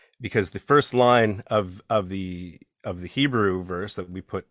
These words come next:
up front says, "Ad matai akave lirot geolatecha?" W-, until when, or how long, until when must I wait unt-, to see the redemption? And, uh,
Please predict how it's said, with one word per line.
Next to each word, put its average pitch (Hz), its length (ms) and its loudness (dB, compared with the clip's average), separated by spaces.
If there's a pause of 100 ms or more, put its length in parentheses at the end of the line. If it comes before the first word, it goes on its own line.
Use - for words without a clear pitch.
(120)
up 98 220 -12
front 107 340 2 (420)
says, 98 360 -4 (100)
"Ad 110 240 4
matai 104 520 2
akave 92 640 -4
lirot 90 360 -8
geolatecha?" 90 880 -4 (380)
W-, 95 200 -6
until 110 480 -2
when, 98 520 -2
or 87 340 -12 (180)
how 113 160 2
long, 98 540 -2 (300)
until 98 360 -6
when 95 380 -2 (400)
must 98 200 -6
I 98 80 -4
wait 92 300 -4
unt-, 87 300 -12 (120)
to 95 120 -10
see 95 260 -4
the 87 120 -8
redemption? 85 600 -10 (800)
And, 87 560 -4 (180)
uh, 87 520 -4